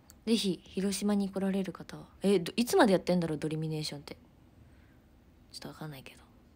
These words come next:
そう、平和大通りね、もうずっと、ずわーって長い、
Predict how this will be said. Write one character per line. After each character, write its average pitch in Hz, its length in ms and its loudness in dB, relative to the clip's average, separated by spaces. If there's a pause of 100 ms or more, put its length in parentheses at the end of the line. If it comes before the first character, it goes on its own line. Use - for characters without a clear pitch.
(3000)
そ - 140 -16
う、 - 60 -16
平 214 300 0
和 220 100 4
大 220 160 4
通 208 180 4
り 165 120 2
ね、 156 100 -4
も 151 160 -6
う 143 60 -18
ず - 140 -8
っ - 100 -20
と、 170 100 -6 (400)
ず - 160 -10
わ - 100 2 (200)
ー 294 40 -2
っ - 40 -16
て - 260 -16
長 190 420 2
い、 180 160 -2